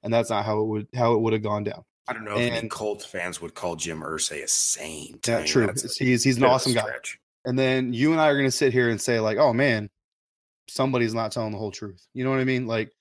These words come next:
Speaker 1: so
Speaker 2: The truth is somewhere in the middle,
Speaker 1: Right.
Speaker 2: as
Speaker 1: So
Speaker 2: it
Speaker 1: if I'm
Speaker 2: always
Speaker 1: Josh
Speaker 2: is.
Speaker 1: McDaniels, honestly, like, at the end of the day,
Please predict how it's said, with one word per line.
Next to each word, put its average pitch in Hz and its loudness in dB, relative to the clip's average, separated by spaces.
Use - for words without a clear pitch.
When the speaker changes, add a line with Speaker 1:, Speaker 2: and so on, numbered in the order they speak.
Speaker 1:
so 143 2
Speaker 2:
The 123 6
truth 120 2
is 113 2
somewhere 113 4
in 101 2
the 101 -2
middle, - -6
Speaker 1:
Right. - -4
Speaker 2:
as 92 0
Speaker 1:
So 139 4
Speaker 2:
it - 4
Speaker 1:
if - 0
I'm 156 2
Speaker 2:
always 208 0
Speaker 1:
Josh 196 4
Speaker 2:
is. 135 -6
Speaker 1:
McDaniels, 135 -2
honestly, 139 0
like, 123 0
at 127 0
the 139 2
end 147 0
of 139 0
the 117 0
day, 117 0